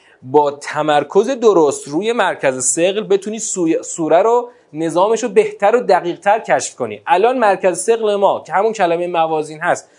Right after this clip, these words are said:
در س-، فراز دومه و بنابراین با نگاه درست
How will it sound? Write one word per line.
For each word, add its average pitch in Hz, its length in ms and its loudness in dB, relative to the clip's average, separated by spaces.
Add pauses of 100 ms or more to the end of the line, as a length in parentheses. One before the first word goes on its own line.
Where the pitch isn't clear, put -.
(240)
در 160 240 4
س-، - 260 -8 (200)
فراز 190 520 4
دومه 165 720 0 (360)
و 170 80 4
بنابراین 196 600 2
با 180 280 2 (200)
نگاه 214 460 0
درست 196 640 0